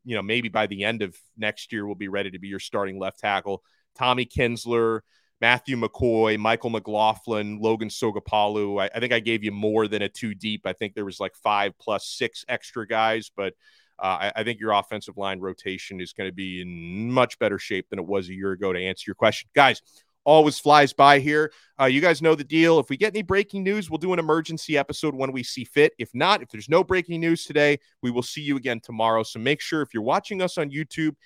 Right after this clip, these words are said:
hit that like button, hit the thumbs up, subscribe to our channel.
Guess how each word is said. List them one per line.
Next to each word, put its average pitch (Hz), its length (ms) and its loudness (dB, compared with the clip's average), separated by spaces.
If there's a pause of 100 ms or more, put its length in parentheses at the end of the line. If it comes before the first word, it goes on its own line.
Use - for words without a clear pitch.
(220)
hit 165 200 -2
that 180 260 4
like 139 360 2
button, 139 240 2
hit 139 180 -6
the 160 80 -10
thumbs 147 340 -4
up, 135 160 -4
subscribe 139 520 -2
to 139 100 -8
our 127 100 0
channel. 127 440 -6